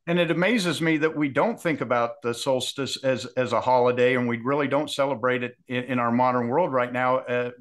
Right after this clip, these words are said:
my wife and I went to Egypt last, it was just a little over a year ago, and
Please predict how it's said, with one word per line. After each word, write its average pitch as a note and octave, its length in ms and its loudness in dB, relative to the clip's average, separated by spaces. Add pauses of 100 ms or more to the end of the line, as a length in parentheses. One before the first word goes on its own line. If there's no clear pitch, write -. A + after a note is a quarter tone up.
(180)
my A#2+ 300 -2
wife C3 360 0
and C3 120 0
I B2+ 180 2
went B2 240 -4 (140)
to B2 320 -2
Egypt B2+ 480 -2
last, A2+ 560 -2 (120)
it A2 60 -10
was A2 180 -12
just - 340 -12
a A2+ 200 -4 (300)
little A#2+ 240 -2
over A#2 200 0
a A2 60 -2
year D3 180 2
ago, A#2 300 0 (480)
and C3 340 0